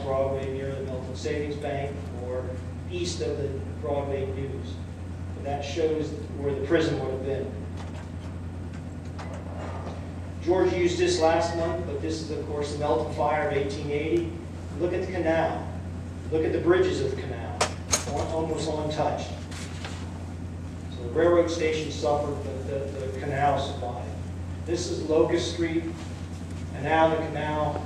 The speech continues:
the, the mules went up and over and down on the, on the riverside.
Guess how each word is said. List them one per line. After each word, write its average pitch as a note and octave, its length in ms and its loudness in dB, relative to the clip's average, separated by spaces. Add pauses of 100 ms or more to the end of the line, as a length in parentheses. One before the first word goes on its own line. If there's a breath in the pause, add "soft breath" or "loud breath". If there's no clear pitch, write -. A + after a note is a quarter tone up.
(120)
the, C#3+ 60 -4
the D3+ 340 -4
mules E3 260 6
went D3 180 2
up - 160 2
and D3+ 100 0
over D#3 520 4 (260)
and - 140 -6
down D3 440 2
on C#3 100 -2
the, - 420 -4
on C#3 120 -4
the C3 80 -4
riverside. C#3 600 2